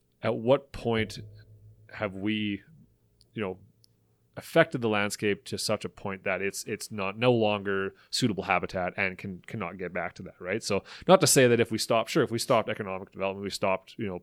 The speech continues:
pipelines and everything else today and started reclaiming some of these sites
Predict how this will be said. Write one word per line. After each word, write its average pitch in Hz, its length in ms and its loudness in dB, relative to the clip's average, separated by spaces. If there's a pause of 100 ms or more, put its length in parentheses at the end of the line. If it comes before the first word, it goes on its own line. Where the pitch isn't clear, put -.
pipelines 92 540 -6
and 90 160 -12 (400)
everything 95 280 0
else 95 420 0 (300)
today 120 460 4 (520)
and 95 260 0
started 101 200 0
reclaiming 110 440 -2
some 101 160 -6
of 98 40 -6
these 98 160 -4
sites - 560 -2